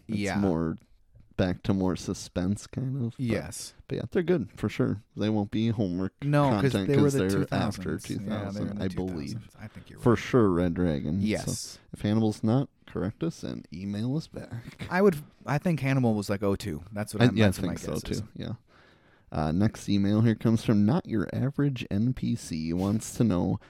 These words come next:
Speaker 1: when you make a video game character in any game, do you A,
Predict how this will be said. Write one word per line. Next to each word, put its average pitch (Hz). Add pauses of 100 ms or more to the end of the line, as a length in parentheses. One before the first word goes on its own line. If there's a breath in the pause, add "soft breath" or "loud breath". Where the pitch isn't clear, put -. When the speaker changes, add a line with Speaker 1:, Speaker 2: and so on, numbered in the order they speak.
(140 soft breath)
Speaker 1:
when 113
you 165
make 156
a -
video 107
game 90
character 95
in 85
any 120
game, 90
do -
you 104
A, 104